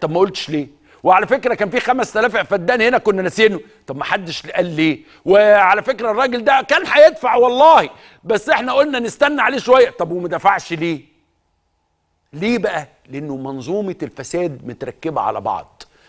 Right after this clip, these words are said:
ده مأكل ده، وأنا ما بقولش سر، ده مأكل ده ومأكل ده مأكل ده، كل واحد مأكل. ال-، اللي اتظلم في النهاية إيه؟ إنه المالك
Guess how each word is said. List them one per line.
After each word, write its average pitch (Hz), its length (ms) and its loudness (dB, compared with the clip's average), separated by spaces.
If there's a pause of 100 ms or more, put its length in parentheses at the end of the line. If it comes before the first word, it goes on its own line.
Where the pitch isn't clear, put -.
(160)
ده 156 340 0
مأكل 123 540 -10
ده، - 120 -10
وأنا - 240 -4
ما 165 100 -4
بقولش 302 360 -4
سر، 196 400 0 (480)
ده 185 180 4
مأكل 165 420 -12
ده 165 260 -2
ومأكل 151 440 -10
ده 147 180 -4
مأكل 147 400 -12
ده، 170 120 -4 (220)
كل 202 140 -4
واحد 160 240 -6
مأكل. 147 220 -10 (360)
ال-، 185 280 -6
اللي 180 180 -2
اتظلم 254 420 2
في 208 140 -8
النهاية 226 340 -2
إيه؟ 208 300 -4 (460)
إنه 180 320 -4 (420)
المالك 247 720 0